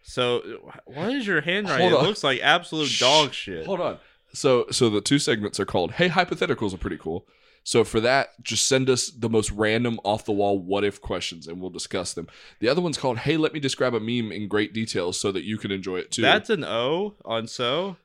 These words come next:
Speaker 2: <sighs> I know, I thought
Speaker 1: It looks like
Speaker 2: so.
Speaker 1: a fucking T.
Speaker 2: <sighs> I don't know.
Speaker 1: Embarrassing.
Speaker 2: <laughs>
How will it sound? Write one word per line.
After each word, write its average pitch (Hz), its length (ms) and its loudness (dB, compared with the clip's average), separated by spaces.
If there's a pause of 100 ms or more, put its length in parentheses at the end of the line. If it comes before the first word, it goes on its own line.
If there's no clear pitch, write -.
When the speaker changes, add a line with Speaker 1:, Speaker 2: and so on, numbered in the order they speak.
(160)
Speaker 2:
<sighs> - 280 -10
I 107 100 -8
know, 82 240 -10
I 80 60 -12
thought 120 140 -8
Speaker 1:
It - 40 0
looks 160 100 0
like 214 120 2
Speaker 2:
so. 196 60 2
Speaker 1:
a - 20 -4
fucking 185 460 -2
T. 131 540 -6 (280)
Speaker 2:
<sighs> - 420 -20
I - 600 -20
don't 131 180 -16
know. 180 60 4
Speaker 1:
Embarrassing. 190 680 2 (360)
Speaker 2:
<laughs> 440 140 10